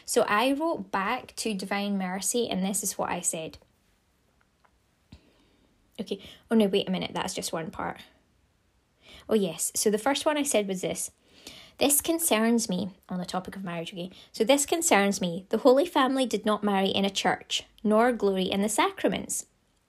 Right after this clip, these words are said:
in parenthesis, flesh, close parenthesis. Aside from having Jesus registered alongside Mary's purification process, and they are the epitome, the epitome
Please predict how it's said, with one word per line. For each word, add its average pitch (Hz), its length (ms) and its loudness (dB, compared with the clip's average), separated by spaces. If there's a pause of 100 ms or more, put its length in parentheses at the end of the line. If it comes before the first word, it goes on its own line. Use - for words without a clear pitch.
(220)
in 196 140 2
parenthesis, 180 760 -6
flesh, - 680 -6 (320)
close 190 240 -6
parenthesis. - 840 -10 (920)
Aside 311 320 6
from 381 160 0
having 349 360 0
Jesus 247 420 2
registered - 580 -2
alongside 214 600 4
Mary's 196 320 0
purification 214 800 0
process, - 800 -2 (520)
and 240 160 6
they 262 200 10
are 269 120 2
the 247 140 -2 (100)
epitome, 196 600 -2 (100)
the - 80 0
epitome 202 580 -4